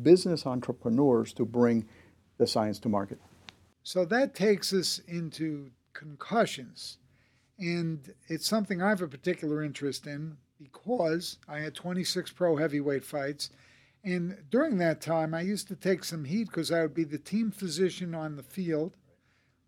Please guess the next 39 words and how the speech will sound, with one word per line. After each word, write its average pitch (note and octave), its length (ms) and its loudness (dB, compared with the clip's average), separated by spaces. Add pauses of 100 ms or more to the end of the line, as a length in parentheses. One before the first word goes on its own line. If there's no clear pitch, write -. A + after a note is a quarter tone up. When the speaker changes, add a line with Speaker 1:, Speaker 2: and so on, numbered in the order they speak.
(600)
Speaker 2:
And E3 420 -2
the D3+ 80 -2
quarterback F3+ 540 4
would D3+ 160 -6
get E3 140 2
his C#3+ 120 -2
bell E3 300 6
rung, D#3+ 240 0
and D#3 100 -6
I'd C#3+ 140 -8
keep F3 160 -4
him D3+ 80 -6
out E3+ 180 -2
for D#3 140 -6
two D3 240 -2
weeks D3 400 -2
on C3+ 140 -12
Friday. D3+ 680 2 (720)
And D#3+ 160 -4
then E3+ 140 0
on E3 160 -2
Saturday G#3+ 560 4
night, F3 260 0
I'd F3 140 2
be F3 120 0
on F3 200 -4
T E3 180 -4
V D#3+ 240 -4
getting D#3+ 280 -2
knocked D#3+ 280 -6
down D#3 220 -6
three D#3 220 -2
times D3+ 460 -6
in D#3+ 120 -4
<laughs> - 80 -14
one F3+ 160 -4
round F3+ 400 0
or C#3 60 -8
something. D3 520 -14